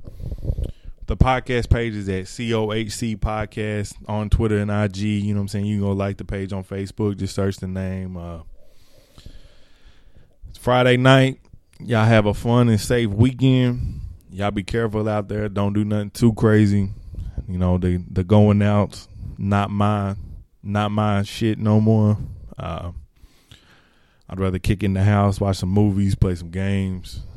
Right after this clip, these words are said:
You know what I'm saying? Uh, but nah, that's all I got.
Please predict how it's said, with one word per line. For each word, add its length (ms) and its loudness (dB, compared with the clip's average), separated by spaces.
You 120 -12
know 100 -8
what 60 -4
I'm 80 -4
saying? 580 -8
Uh, 340 -6
but 80 -6
nah, 280 2
that's 140 -2
all 160 6
I 20 6
got. 320 4